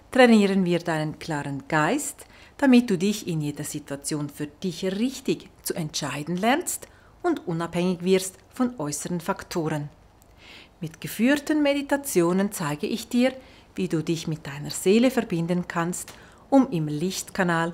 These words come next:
angebunden zu bleiben, im Vertrauen, geführt zu sein auf deinem einzigartigen Weg. Wissen macht sicher und frei. Klingt das gut für dich?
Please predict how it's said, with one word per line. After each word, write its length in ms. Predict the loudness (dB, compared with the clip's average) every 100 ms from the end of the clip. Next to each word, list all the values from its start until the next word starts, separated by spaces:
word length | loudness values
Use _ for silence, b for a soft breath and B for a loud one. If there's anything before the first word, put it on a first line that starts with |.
| -8 -20 -6
angebunden 720 | 0 2 0 0 0 0 0 -2
zu 140 | -6
bleiben, 460 | -4 -4 -4 -2 -4
im 100 | -4
Vertrauen, 800 | -8 -8 -4 -2 0 0 0 B B B B B
geführt 500 | -6 0 2 2 2
zu 80 | -2
sein 540 | 2 4 4 4 2 -2
auf 180 | -10 -10
deinem 320 | -8 -8 -8 -8
einzigartigen 1040 | -8 -8 -8 -10 -10 -12 -12 -10 -8 -6
Weg. 360 | -8 -12 -18 -20 -20 -20 -20 -20 -20 -20 -20 B B B B -14 -6
Wissen 480 | -4 0 4 6 8
macht 460 | 6 4 -2 -12
sicher 540 | -4 0 0 0 -2 0
und 180 | 0 0
frei. 500 | 0 -4 -2 -2 -6 -10 -18 -20 -20 -20 -20 B B B B B
Klingt 320 | -2 -2 -2
das 160 | -6 -8
gut 220 | -12 -10
für 120 | -4
dich? 440 | 2 2 2 -10